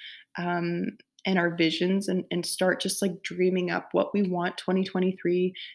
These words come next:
to become for us and for our homes and for our communities. I really want us to go ahead and start thinking about that, thinking ahead. Hopefully you've got your,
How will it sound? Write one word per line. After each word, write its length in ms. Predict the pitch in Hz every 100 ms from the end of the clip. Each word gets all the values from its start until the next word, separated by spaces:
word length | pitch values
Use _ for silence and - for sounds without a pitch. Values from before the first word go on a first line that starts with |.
| -
to 120 | -
become 680 | 185 190 - 175 180 190 202
for 320 | - 180 175 175 - - -
us 400 | 247 262 - - -
and 220 | 185 185
for 100 | 180
our 140 | 175
homes 580 | 175 - 214 233 240 233
and 120 | 196
for 80 | 185
our 120 | 165 -
communities. 680 | 190 190 220 233 233 226 220 - - -
I 40 | 185
really 260 | 185 202
want 320 | 208 190 185 - -
us 160 | 185
to 100 | -
go 160 | 175 185
ahead 220 | 185 185
and 140 | 180 180
start 380 | - 180 - -
thinking 260 | 190 190 202
about 260 | 185 180
that, 160 | 175 - -
thinking 320 | 254 269 302
ahead. 560 | 285 - 202 202 196 202 - - - -
Hopefully 420 | 247 - 277 269
you've 340 | 247 226 202 -
got 320 | 190 196 190 -
your, 460 | 180 180 180 180